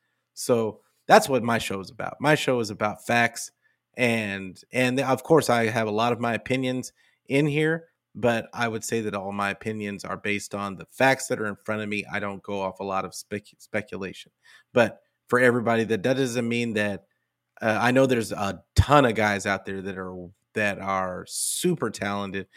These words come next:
super entertaining, and that they have their own lane. Like, uh, so that's why I don't down on any content creator. All we're, we all have our value.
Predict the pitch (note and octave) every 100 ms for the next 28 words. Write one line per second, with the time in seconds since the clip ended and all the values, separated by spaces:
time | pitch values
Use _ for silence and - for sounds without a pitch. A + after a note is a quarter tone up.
0 | - _ - - G3 E3 D3+ A#2+ A2 G#2+
1 | G#2 G2+ F2+ - _ _ _ - A#2+ A2+
2 | G#2 A2+ B2+ B2+ B2+ C#3+ C#3+ C#3 C#3+ D#3
3 | D#3+ E3 F#3 A2 - _ _ _ A2 A2
4 | A2 A#2 G#2+ - _ _ _ _ C3 B2+
5 | C3 B2+ C3 B2 G#2+ B2+ C#3+ C#3 A#2+ A#2+
6 | A#2+ A2+ F#2 B2+ E3+ B2 G#2 - A2 G#2
7 | G#2 F#2+ A2 G#2 - C3 A#2 D3 - B2
8 | D#3 C3+ C#3+ B2 A#2 G#2 G2+ G#2 G2 F#2